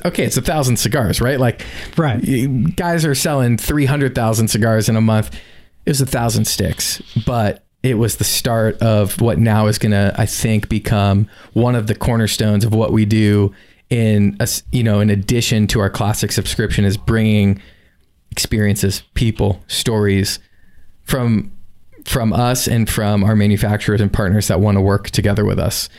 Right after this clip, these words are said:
Speaker 1: and specifically from people like me that two years ago knew nothing about any of this. It was just, "I love it and I wanna do more with it."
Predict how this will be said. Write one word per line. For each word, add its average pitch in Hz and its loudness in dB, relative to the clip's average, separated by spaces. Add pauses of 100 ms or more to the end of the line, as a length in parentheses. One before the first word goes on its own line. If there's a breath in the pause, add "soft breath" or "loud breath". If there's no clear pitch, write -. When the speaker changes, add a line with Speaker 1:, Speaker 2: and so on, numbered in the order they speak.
(120 loud breath)
Speaker 1:
and 110 0
specifically 117 -2
from 107 -2
people 104 0 (280 soft breath)
like 107 -2
me 117 0 (600)
that 107 -2 (200)
two 127 0
years 117 2
ago 98 2
knew 110 4
nothing 104 2
about 107 0
any 95 0
of 87 -4
this. - -2
It 120 2
was 98 0
just, - -2 (180)
"I 113 0
love 101 2
it - -2 (120)
and 110 2
I 101 2
wanna 98 2
do 101 2
more 95 2
with 98 0
it." - -4